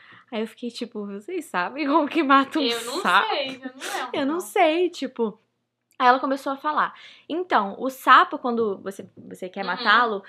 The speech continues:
Speaker 1: você não simplesmente coloca ele quando você quer comer a rã.
Speaker 2: Aham.
Speaker 1: Não é o sapo, né? Porque
Speaker 2: Tá,
Speaker 1: a gente não
Speaker 2: tá.
Speaker 1: come sapo, acho que é a rã.
Speaker 2: <laughs> Aham, é, a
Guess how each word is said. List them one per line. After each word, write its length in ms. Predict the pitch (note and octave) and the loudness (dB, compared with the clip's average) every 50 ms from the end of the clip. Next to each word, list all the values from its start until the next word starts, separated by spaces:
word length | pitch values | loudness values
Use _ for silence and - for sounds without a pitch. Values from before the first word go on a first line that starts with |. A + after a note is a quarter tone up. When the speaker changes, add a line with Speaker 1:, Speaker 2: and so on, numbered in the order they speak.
| - - _ | -18 -10 _
Speaker 1:
você 240 | - B3+ B3+ D4 D4 | -2 0 0 0 0
não 120 | D4 E4 | -2 -2
simplesmente 680 | E4 - D#4 D4+ D#4 D#4 C#4+ C#4 C4+ C#4 C4+ - D#4 D4 C#4+ C#4+ C4+ C4+ C4 B3+ B3 - | -2 -4 -6 -6 -4 -4 -2 -2 -2 -4 -4 -6 -6 -4 -4 -2 -2 0 0 -2 -2 0
coloca 480 | - C4 B3+ A#3+ A#3+ C4 C4+ C#4+ B3+ | 2 4 6 6 4 4 2 0 0
ele 480 | A#3+ A3+ A3+ A#3 A#3+ B3 B3 B3 A#3+ A#3 | 0 0 0 0 0 0 -2 -2 -2 -2
quando 140 | B3+ B3+ A#3+ | -4 -6 -6
você 80 | C#4 | -6
quer 100 | C#4 C#4 | -6 -6
comer 240 | - D4+ C4+ B3+ C4 | -4 -4 -2 0 0
a 80 | B3 A#3 | 0 0
rã. 320 | G#3+ A#3+ B3 A3+ G3+ G3 | 0 0 0 0 -2 -4
Speaker 2:
Aham. 220 | G3+ A3+ A#3 A#3+ A#3+ | -8 -8 -6 -4 -2
Speaker 1:
Não 60 | B3+ | -2
é 80 | C#4 C#4+ | -2 -2
o 60 | C#4+ | -4
sapo, 420 | - - A3+ F#3+ F#3+ - - - | -2 -2 -2 -2 -2 -4 -10 -12
né? 160 | G3 F#3+ F#3 | -10 -10 -12
Porque 400 | - - _ - G#3 G3 F#3+ F3+ F3+ | -14 -16 _ -12 -10 -8 -8 -4 0
Speaker 2:
Tá, 200 | C#4+ C#4 C4+ A#3+ | 2 4 4 4
Speaker 1:
a 20 | |
gente 140 | A#3 - C4+ | 2 0 -2
não 100 | C4 B3 | 0 0
Speaker 2:
tá. 80 | A3+ A3 | 2 2
Speaker 1:
come 180 | A#3+ A3 A3 | 2 0 0
sapo, 380 | A3+ - - F3 F#3 - - - | -4 -10 -12 -14 -12 -10 -8 -8
acho 120 | - F4+ | -4 2
que 60 | F4 | 6
é 60 | A#3+ C4 | 6 6
a 20 | |
rã. 340 | C#4+ C4 A3+ B3+ A#3+ A#3 - | 6 6 2 0 -2 -2 -4
Speaker 2:
<laughs> 40 | - | -4
Aham, 400 | G#4+ D#4+ D#4 - F4+ D#4+ C#4+ C4+ | -4 -4 -2 0 2 2 4 4
é, 180 | C4 C4+ B3+ | 6 6 6
a 40 | A#3 | 6